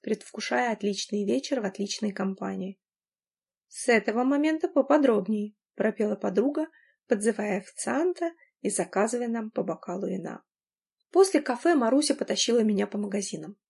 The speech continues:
Лето вступало в свои права, и мой гардероб требовал обновления.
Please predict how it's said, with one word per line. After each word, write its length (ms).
Лето 340
вступало 460
в 60
свои 240
права, 400
и 40
мой 220
гардероб 540
требовал 600
обновления. 840